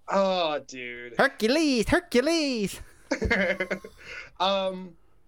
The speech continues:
Speaker 1: jeez, who are we doing these
Speaker 2: Chris
Speaker 1: days?
Speaker 2: Hemsworth.
Speaker 1: See, okay,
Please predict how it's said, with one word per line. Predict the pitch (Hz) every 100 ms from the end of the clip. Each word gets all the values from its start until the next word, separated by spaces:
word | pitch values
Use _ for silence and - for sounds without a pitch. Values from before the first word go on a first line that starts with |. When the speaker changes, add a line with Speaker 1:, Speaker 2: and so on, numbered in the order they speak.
| - - - - - - - - -
Speaker 1:
jeez, | - 151 131
who | 202 214
are |
we | 190 165
doing | 151 147 127
these | 127 131
Speaker 2:
Chris | - 139 -
Speaker 1:
days? | 143 139 113
Speaker 2:
Hemsworth. | 101 95 - - - - - - - - - - - _ -
Speaker 1:
See, | - 269 -
okay, | 233